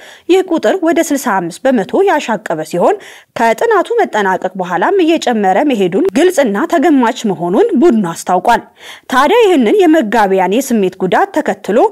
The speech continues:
የሀገሪቱ መጋቢያ ምዕመናን ከማገልገል ባለፈ የጎንዮሽ እርስ በርስ መጽናናት፣ መመካከርና መነቃቃት መጀመር ይኖርባቸዋል ተብሏል። ከስምንት ዓመታት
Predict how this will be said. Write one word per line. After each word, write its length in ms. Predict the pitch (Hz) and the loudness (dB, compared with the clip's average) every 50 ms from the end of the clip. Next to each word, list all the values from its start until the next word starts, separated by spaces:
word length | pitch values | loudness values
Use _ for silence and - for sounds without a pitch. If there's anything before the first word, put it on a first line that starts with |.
| - - - - _ - | -2 -12 -20 -20 _ -4
የሀገሪቱ 520 | 285 302 339 320 311 403 392 392 392 - 480 427 | -2 0 0 2 2 4 2 2 2 2 0 0
መጋቢያ 500 | 330 269 202 190 196 185 175 170 160 185 247 | 0 0 0 0 -2 0 0 0 0 0 2
ምዕመናን 600 | 320 349 339 330 254 208 185 170 170 190 294 427 453 - | 2 2 2 2 2 2 0 0 0 0 0 0 -2 0
ከማገልገል 760 | - 381 330 330 302 269 214 214 196 180 170 170 190 240 339 302 | 0 0 2 2 0 0 0 0 0 0 0 0 0 0 2 2
ባለፈ 420 | 285 269 226 175 165 165 - 240 262 349 339 - - - - _ - | 2 0 0 0 -4 -4 -2 0 0 0 -2 -4 -16 -20 -20 _ 0
የጎንዮሽ 680 | 262 302 269 349 415 415 330 254 214 175 185 190 - - 330 | 0 2 4 4 4 4 4 2 2 2 0 0 0 0 -4
እርስ 160 | 302 - - 277 | -4 0 0 0
በርስ 260 | 214 190 202 349 339 - | 2 2 0 -2 0 0
መጽናናት፣ 640 | 330 294 277 277 - 220 208 196 185 175 175 202 - 359 | 2 2 2 0 -2 -2 -2 -2 0 -2 -2 0 0 0
መመካከርና 760 | 311 294 277 277 277 - 233 208 - - 196 175 175 170 180 - 370 381 | 2 2 2 2 2 0 -2 -2 -2 -2 -4 -4 -2 -2 -2 0 0 2
መነቃቃት 640 | 320 302 269 254 214 - 185 175 - - 226 - - 285 | 2 2 2 2 0 0 -2 -2 -2 -2 -4 -2 -2 -2
መጀመር 460 | 247 233 190 190 160 160 160 190 262 | -2 -2 -2 -4 -4 -4 -4 -2 0
ይኖርባቸዋል 800 | 226 185 170 175 160 165 190 185 180 - - - 190 185 185 | 0 -2 -2 -4 -6 -4 -4 -4 -4 -4 -4 -2 -2 -2 -2
ተብሏል። 400 | - 220 196 196 220 233 202 - - _ _ _ - - - - - - _ | -2 -4 -2 0 2 2 2 0 -4 _ _ _ -20 -20 -20 -20 -20 -16 _
ከስምንት 480 | - 202 - - 262 294 339 440 415 | -6 -6 -2 0 2 2 2 2 2
ዓመታት 400 | 381 - 254 208 208 214 - - | 0 0 0 0 -2 -2 -4 -4